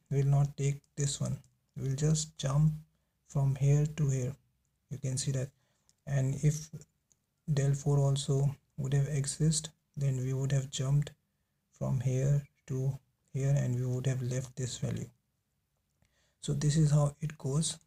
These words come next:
Now we just have to put this value. You can see that its calculation is not much,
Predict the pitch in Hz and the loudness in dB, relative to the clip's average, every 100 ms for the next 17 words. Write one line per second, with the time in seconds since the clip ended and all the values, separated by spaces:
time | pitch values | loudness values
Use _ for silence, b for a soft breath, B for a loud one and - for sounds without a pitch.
0 | _ _ 156 139 143 139 143 143 - 139 | _ _ -2 2 2 2 0 -2 -4 -4
1 | 135 139 139 139 143 151 160 - 127 123 | -4 -6 -8 -8 0 2 2 0 -2 -2
2 | 135 156 - _ _ _ _ _ 123 151 | 0 0 -2 _ _ _ _ _ -2 2
3 | 151 143 165 156 151 147 143 - 139 143 | 2 2 2 4 2 0 -2 -2 -2 0
4 | 139 - 143 143 - 139 151 143 151 156 | 0 4 2 2 0 0 2 4 2 2